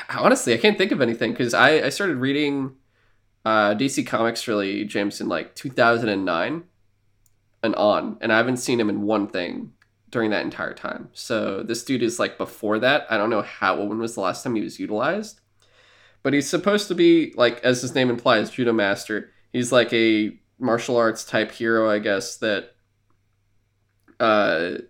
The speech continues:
was just in the D C world. I honestly don't know too much about him, but he'll be in Peacemaker.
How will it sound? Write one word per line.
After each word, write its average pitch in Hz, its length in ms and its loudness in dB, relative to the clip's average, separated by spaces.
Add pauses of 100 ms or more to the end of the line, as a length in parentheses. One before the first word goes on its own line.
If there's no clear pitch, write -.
(340)
was 107 260 0
just 123 260 -2
in 117 100 2
the 117 80 2
D 113 120 4
C 113 180 -4
world. 104 420 -2
I 107 100 0
honestly 117 340 0
don't 104 160 -2
know 107 120 -2
too 104 120 -10
much 113 140 -6
about 95 240 2
him, - 140 -6 (340)
but - 160 -2
he'll 147 140 4
be 170 160 2
in 139 100 4
Peacemaker. - 580 -6